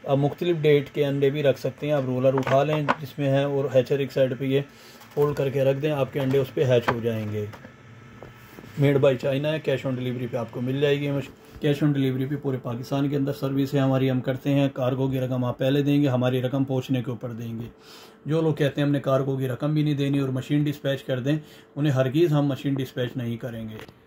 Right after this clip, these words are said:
आपको साथ में एक link box भी मिल जाता है, feeder, drinkle मिल जाते हैं और local incubator भी हमारे पास मिल जाते हैं और चाइना incubator की भी वसी range मौजूद है। Feed pilot machine, crasher, हर तरह की variety हमारे पे मौजूद है।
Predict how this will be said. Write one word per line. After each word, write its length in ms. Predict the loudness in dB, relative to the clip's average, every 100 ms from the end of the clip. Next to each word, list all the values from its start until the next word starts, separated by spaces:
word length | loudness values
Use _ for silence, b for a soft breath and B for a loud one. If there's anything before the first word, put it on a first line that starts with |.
| -10
आपको 240 | -6 -6 -6
साथ 260 | -4 -4
में 120 | -4 -4
एक 180 | -4
link 260 | -2 -2 -2
box 260 | -4 -6 -8
भी 60 | -6
मिल 200 | -4 -2
जाता 280 | -2 -4
है, 100 | -6
feeder, 340 | -6 -6 -4 -2
drinkle 360 | -2 -4 -4
मिल 240 | -4 -4 -2
जाते 300 | -2 -4 -6
हैं 80 | -4
और 60 |
local 320 | -2 -2 0
incubator 400 | 2 2 0 -4
भी 140 | -2 -2
हमारे 260 | -2 -2
पास 240 | -4 -6 -6
मिल 140 | -6 -2
जाते 260 | -4 -2
हैं 60 | -4
और 60 | -2
चाइना 300 | -2 0 0
incubator 400 | -2 -6 -6 -8
की 140 | -6
भी 120 | -4
वसी 300 | -4 -6 -6 -6
range 220 | 0 2
मौजूद 380 | 2 0 -6 -8
है। 100 | -12 -16 B B B
Feed 180 | 0 2
pilot 320 | 0 0 0
machine, 400 | -4 0 4 4
crasher, 440 | 2 -2 -2 -2
हर 140 | -2 -2
तरह 220 | -2 -6
की 160 | -4 -8 -10 B B B -4
variety 300 | -2 2 2
हमारे 300 | 2 0 0
पे 100 | 0
मौजूद 420 | 0 -2 -8
है। 80 | -12